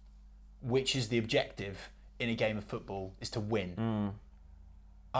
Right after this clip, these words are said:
Speaker 1: I, I'd rather have five percent possession and win one nil
Speaker 2: Would you?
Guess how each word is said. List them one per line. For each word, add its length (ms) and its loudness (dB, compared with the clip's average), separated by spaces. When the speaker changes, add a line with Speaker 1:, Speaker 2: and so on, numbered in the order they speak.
Speaker 1:
I, 240 4
I'd 120 2
rather 420 10
have 440 0
five 420 4
percent 260 0
possession 420 4
and 120 -4
win 200 2
one 220 2
nil 260 2
Speaker 2:
Would 160 4
you? 200 2